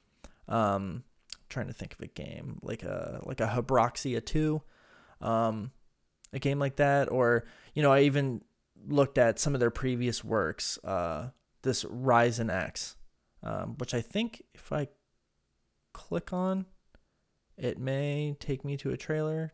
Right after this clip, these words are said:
No, it didn't. Anyway, um, the game looks cool. It's coming out next year.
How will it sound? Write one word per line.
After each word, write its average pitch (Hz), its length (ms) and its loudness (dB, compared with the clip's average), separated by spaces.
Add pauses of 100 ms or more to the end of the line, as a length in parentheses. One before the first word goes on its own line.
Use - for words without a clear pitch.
(120)
No, - 320 -6 (180)
it 131 140 -6
didn't. - 280 -10 (260)
Anyway, 78 420 -6 (600)
um, 123 440 2 (300)
the 151 80 -2
game 160 200 6
looks 160 220 4
cool. 156 460 2 (100)
It's - 160 -6
coming 143 260 0
out 135 160 4
next 131 300 -2
year. 123 400 0